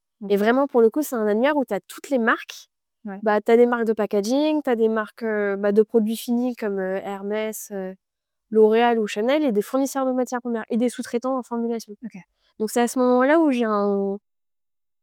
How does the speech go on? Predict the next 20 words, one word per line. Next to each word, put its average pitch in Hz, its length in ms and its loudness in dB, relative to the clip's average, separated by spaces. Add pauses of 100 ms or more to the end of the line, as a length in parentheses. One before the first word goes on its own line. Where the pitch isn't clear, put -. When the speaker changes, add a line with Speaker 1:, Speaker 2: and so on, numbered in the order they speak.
(840)
Speaker 2:
où 240 100 0
j'ai 226 140 4
vu 262 180 4
un 277 180 6
peu, 277 180 -4
euh, 247 400 2
comment, 247 480 0
euh, 202 560 -2
se - 160 -8
construisait 226 640 -2
un 220 160 -2
peu, 214 60 -8 (120)
euh, 196 200 -2
la 190 120 -4
cosmétique. 208 600 -6 (180)
Mais 208 80 0
surtout 254 280 2
dans 277 120 4
cette 226 200 -6
annuaire-là, 202 460 -2